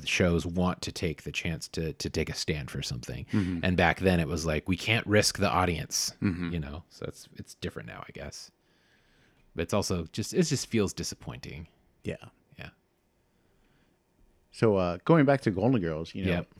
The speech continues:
Speaker 2: they also had, uh, you know, some good parts to it
Speaker 1: Mm-hmm.
Speaker 2: regarding, like, the homosexual and gay, uh,
Speaker 1: Mm-hmm.
Speaker 2: community.
Speaker 1: Yep.
Speaker 2: Um, Dorothy's friend, Jean. Remember that episode?
Speaker 1: Uh, yes. This is when she has the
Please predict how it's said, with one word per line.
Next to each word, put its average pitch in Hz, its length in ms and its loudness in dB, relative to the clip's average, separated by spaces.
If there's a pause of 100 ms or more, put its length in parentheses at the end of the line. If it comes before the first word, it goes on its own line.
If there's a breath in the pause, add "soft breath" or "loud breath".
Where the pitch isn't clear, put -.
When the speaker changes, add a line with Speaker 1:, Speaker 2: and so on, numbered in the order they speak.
(140)
Speaker 2:
they 104 200 2
also 82 300 -2
had, 80 380 -4
uh, 78 260 -6 (920 soft breath)
you 120 100 0
know, 92 140 2
some 95 260 -2 (240)
good 104 260 6
parts - 460 0 (220)
to 85 300 0
it 82 220 -4
Speaker 1:
Mm-hmm. 110 180 2
Speaker 2:
regarding, 87 340 4
like, 85 160 -4
the 92 120 -2
homosexual 82 800 -4
and 78 260 -8 (120)
gay, 78 440 -2
uh, 80 120 -2
Speaker 1:
Mm-hmm. 147 140 4
Speaker 2:
community. 80 520 -6 (160)
Speaker 1:
Yep. 113 180 6 (260 loud breath)
Speaker 2:
Um, 82 400 -4 (360)
Dorothy's 98 400 4
friend, 98 420 4
Jean. 101 340 4
Remember 101 300 4
that 90 140 4
episode? 135 440 0 (1000)
Speaker 1:
Uh, 101 360 6
yes. 95 760 2
This - 220 -2
is 92 160 -4
when 98 220 2
she 98 340 0
has 90 360 -2
the 87 420 -2